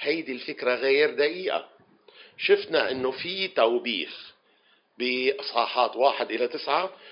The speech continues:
وشفنا إنه في ثقة ومحبة واحترام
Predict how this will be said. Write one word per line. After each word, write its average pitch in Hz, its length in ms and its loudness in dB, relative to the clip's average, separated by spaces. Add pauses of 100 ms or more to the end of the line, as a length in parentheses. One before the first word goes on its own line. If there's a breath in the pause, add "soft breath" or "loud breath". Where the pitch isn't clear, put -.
(140 loud breath)
وشفنا 180 600 0
إنه 165 200 -2
في 180 460 -6
ثقة 113 360 0
ومحبة 113 540 -2
واحترام 135 800 4